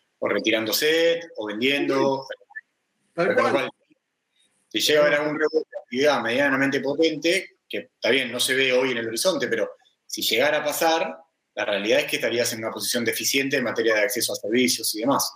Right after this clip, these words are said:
Speaker 1: Eh,
Speaker 2: Total.
Speaker 1: Carlos, de mi parte
Speaker 2: Una
Speaker 1: Sí.
Speaker 2: pregunta, una pregunta más. Y después hay, hay todo un tema de, de, de logística, ¿no? Cuando uno, uno se sube a la camioneta en,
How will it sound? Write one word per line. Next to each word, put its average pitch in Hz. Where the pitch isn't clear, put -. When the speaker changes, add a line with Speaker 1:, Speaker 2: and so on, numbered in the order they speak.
Speaker 1:
Eh, 120
Speaker 2:
Total. -
Speaker 1:
Carlos, 170
de 160
mi 147
parte 180
Speaker 2:
Una 254
Speaker 1:
Sí. 214
Speaker 2:
pregunta, 233
una 240
pregunta 247
más. 170
Y 190
después 226
hay, 208
hay 196
todo 220
un 202
tema 220
de, 151
de, 139
de 131
logística, 277
¿no? 254
Cuando 175
uno, 240
uno 269
se 226
sube 247
a 233
la 208
camioneta 196
en, 143